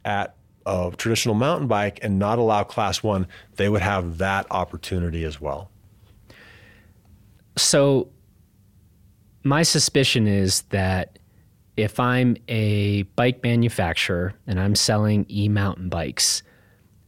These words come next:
Speaker 2: I suspect that I would actually be quite motivated in blending those two categories. Not keeping, you just said we at imba would like to keep a distinct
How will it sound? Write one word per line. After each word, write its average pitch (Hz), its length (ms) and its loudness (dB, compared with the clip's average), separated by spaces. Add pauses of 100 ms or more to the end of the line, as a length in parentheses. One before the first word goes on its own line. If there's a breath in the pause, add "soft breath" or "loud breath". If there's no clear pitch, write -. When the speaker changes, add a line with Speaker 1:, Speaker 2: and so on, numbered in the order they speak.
(260)
Speaker 2:
I 151 540 2 (160)
suspect - 760 -2 (180)
that 107 240 -2
I 107 360 2
would 104 240 0
actually 98 380 0
be 92 240 -2 (100)
quite - 520 -2
motivated 95 880 0
in 90 360 -6 (320)
blending 95 720 2 (220)
those 92 220 0
two 90 200 -2
categories. - 840 -6 (680)
Not 107 260 0
keeping, 117 400 0
you 98 160 2
just 131 200 2
said 104 160 2
we 117 380 4
at 107 80 2
imba 110 300 4
would 95 160 0
like 98 160 0
to 107 100 -6
keep - 280 -4
a 98 60 -2
distinct 95 580 -2